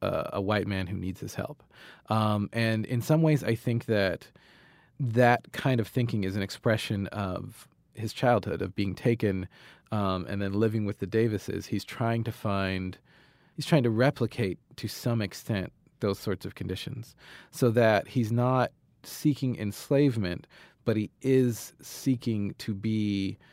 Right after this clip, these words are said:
at the command of a white person. And I think part of what's happening in the sequence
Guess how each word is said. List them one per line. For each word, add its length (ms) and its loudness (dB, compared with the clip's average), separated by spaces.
at 240 0
the 100 0
command 720 -2
of 460 -8
a 60 -6
white 220 -6
person. 460 -10
And 100 -4
I 60 -4
think 260 -4
part 380 2
of 260 0
what's 320 -2
happening 500 0
in 100 -6
the 60 -6
sequence 600 -8